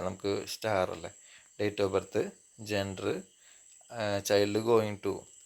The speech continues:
എങ്ങോട്ടാണെന്നുണ്ടെങ്കിൽ അത് കാണിക്കണം. മനസ്സിലായില്ലേ? Going to school ആണെങ്കിൽ സ്കൂൾ, അംഗനവാടി സെന്റർ ആണെങ്കിൽ അംഗനവാടി സെന്റർ. അതിനുശേഷം കാറ്റഗറി ക്ലിക്ക് ചെയ്യുക. കാറ്റഗറി ക്ലിക്ക് ചെയ്തതിന് ശേഷം റെസിഡന്റ് ടൈപ്പ് ക്ലിക്ക് ചെയ്യുക.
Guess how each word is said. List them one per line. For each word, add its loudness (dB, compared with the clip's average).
എങ്ങോട്ടാണെന്നുണ്ടെങ്കിൽ 0
അത് -4
കാണിക്കണം. -2
മനസ്സിലായില്ലേ? -4
Going -4
to -8
school -2
ആണെങ്കിൽ -2
സ്കൂൾ, -8
അംഗനവാടി -2
സെന്റർ -4
ആണെങ്കിൽ -2
അംഗനവാടി -4
സെന്റർ. -10
അതിനുശേഷം -4
കാറ്റഗറി 2
ക്ലിക്ക് -6
ചെയ്യുക. 0
കാറ്റഗറി 0
ക്ലിക്ക് -6
ചെയ്തതിന് -2
ശേഷം -2
റെസിഡന്റ് -2
ടൈപ്പ് 2
ക്ലിക്ക് -8
ചെയ്യുക. 0